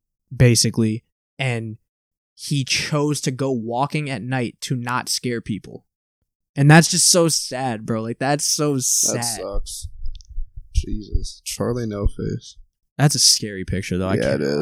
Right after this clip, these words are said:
Speaker 1: lie.
Speaker 2: It is.
Speaker 1: Like, I'm sure he's a wonderful guy, but holy fuck, that is scary looking.
Speaker 2: Yeah.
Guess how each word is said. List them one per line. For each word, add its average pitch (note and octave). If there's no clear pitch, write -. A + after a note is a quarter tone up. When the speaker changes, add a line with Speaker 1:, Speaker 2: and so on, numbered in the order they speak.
Speaker 1:
lie. -
Speaker 2:
It -
is. F#2
Speaker 1:
Like, B2
I'm C#3+
sure E3+
he's F3
a D3
wonderful C3+
guy, B2
but A#2
holy B2+
fuck, -
that G#2
is F#2
scary F#2
looking. F#2
Speaker 2:
Yeah. A#1+